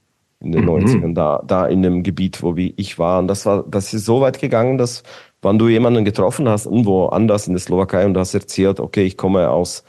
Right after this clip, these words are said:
Speaker 1: Bratislava, Petržalka.“ Petržalka war quasi wie Marzahn, so ein Gebiet da. Dann haben die sich alle auf den Kopf gefasst, „Oh nein, echt, du, du wohnst da?“ Und das ist doch irgendwie totales Ghetto und keine Ahnung,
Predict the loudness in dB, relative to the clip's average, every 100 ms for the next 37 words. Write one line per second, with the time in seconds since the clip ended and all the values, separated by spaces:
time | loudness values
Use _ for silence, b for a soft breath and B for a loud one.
0 | B B B B -4 -2 -2 -2 0 0
1 | 0 -2 0 0 2 2 2 2 0 -6
2 | -6 -4 0 0 2 2 2 0 -2 -6
3 | -4 -4 -4 -4 -4 -4 -2 0 2 0
4 | -2 -6 -6 -6 -6 -4 -2 -4 -4 -12
5 | -6 -4 -4 -6 b b b b _ -4
6 | -2 0 0 -2 -4 -8 -2 2 2 0
7 | -2 -6 -6 -10 -20 _ -8 -6 -8 -10
8 | -10 -8 -8 -4 -2 0 0 0 -2 -2
9 | -4 -12 -12 -10 -6 -4 -4 -4 -2 0
10 | 0 0 -2 -8 b b b b b _
11 | _ _ -16 -14 -14 -12 -8 -4 -2 -4
12 | -6 -12 -14 -6 -4 -4 -4 -8 -2 0
13 | 0 -2 -4 -8 -8 -12 -16 -10 -8 -8
14 | -8 -8 -8 -12